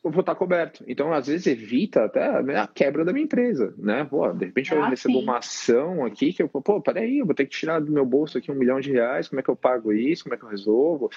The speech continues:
Speaker 1: Mesmo que eu tenha reservas, hum, né? Eu tenha reservas no, comigo guardadas, que eu, eu vou pe-, te-, ter que usar isso pra pagar um erro meu, é melhor eu ter um seguro, que é muito mais barato,
Speaker 2: E
Speaker 1: resolve o problema de maneira muito mais objetiva. Então, essas são as
Speaker 2: É, então,
Speaker 1: diferenças.
Speaker 2: aí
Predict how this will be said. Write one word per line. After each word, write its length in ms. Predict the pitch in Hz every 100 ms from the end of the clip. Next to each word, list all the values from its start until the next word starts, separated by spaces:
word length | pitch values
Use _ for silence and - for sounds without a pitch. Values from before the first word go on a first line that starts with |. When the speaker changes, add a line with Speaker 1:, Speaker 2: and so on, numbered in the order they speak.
| - -
Speaker 1:
Mesmo 240 | 127 160 -
que 80 | 165
eu 80 |
tenha 380 | - 151 180 147
reservas, 880 | 131 117 110 113 139 165 131 104 -
hum, 360 | 110 110 101 95
né? 520 | 107 120 139 110 98
Eu 80 | 95
tenha 240 | - 113
reservas 460 | 113 104 110 113 101
no, 240 | 104 95 - 80 _ _ -
comigo 360 | - 101 117
guardadas, 640 | 107 92 90 117 135 98 98
que 80 | 98
eu, 180 | 95 - 104 147 - - - -
eu 80 | 151
vou 160 | 196
pe-, 200 | - -
te-, 240 | - - -
ter 240 | - 147
que 100 | -
usar 300 | 123 151 143
isso 240 | 160 -
pra 100 | -
pagar 280 | 160 123 139
um 120 | 139
erro 180 | 135 135
meu, 300 | 120 139 117
é 80 | 120
melhor 220 | 113 92
eu 60 | 92
ter 80 | 110
um 60 |
seguro, 480 | - 226 240 120 85 _
que 80 | -
é 40 | 104
muito 200 | 92 101
mais 160 | 87
barato, 640 | 127 143 120 123 135 120 185
Speaker 2:
E 60 |
Speaker 1:
resolve 380 | 98 92 101 95
o 40 | 104
problema 320 | 107 104 113
de 80 | 135
maneira 300 | 131 139 135
muito 180 | 131
mais 140 | 143 147
objetiva. 720 | 147 170 - 120 110 98 90
Então, 260 | 101 190 220
essas 280 | 185 208
são 120 | 202 196
as 80 |
Speaker 2:
É, 120 | 196 180
então, 260 | 175 196
Speaker 1:
diferenças. 460 | 202 202 233 285
Speaker 2:
aí 60 | 330